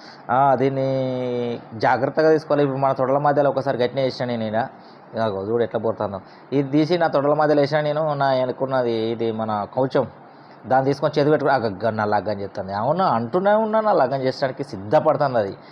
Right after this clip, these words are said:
ఆ, అది తొడల మధ్యలో ఏరింది అనుకో, ఇక ఉన్నది నాకు. ఆ, ఇటుకుస్తాయి అటుకుస్తాయి తొడల మధ్యలో. మంచిగా ఏంటంటే బహిరంగం పెట్టుకొని కూకున్నా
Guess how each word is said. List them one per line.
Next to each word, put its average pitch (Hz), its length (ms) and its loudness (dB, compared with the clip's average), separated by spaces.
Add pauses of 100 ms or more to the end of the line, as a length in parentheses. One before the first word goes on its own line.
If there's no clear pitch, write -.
(340)
ఆ, 131 60 2
అది 143 200 4
తొడల 147 280 2
మధ్యలో 165 320 4
ఏరింది 156 300 2
అనుకో, 147 340 2
ఇక 135 140 2
ఉన్నది 135 260 0
నాకు. 113 300 -2 (600)
ఆ, 156 280 0
ఇటుకుస్తాయి 151 560 0
అటుకుస్తాయి 143 360 0
తొడల 127 180 2
మధ్యలో. 123 260 0
మంచిగా 120 420 0
ఏంటంటే 127 420 2
బహిరంగం 127 440 2
పెట్టుకొని 131 340 -2
కూకున్నా 113 480 -4